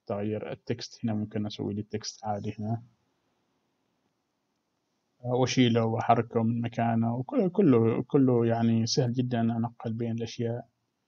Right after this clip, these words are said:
اللي استخدم ون نوت، آه، سهل يتعامل مع هذا الموضوع.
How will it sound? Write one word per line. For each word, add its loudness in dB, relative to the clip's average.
اللي -2
استخدم 2
ون 4
نوت، -2
آه، -12
سهل -8
يتعامل -8
مع -10
هذا -10
الموضوع. -2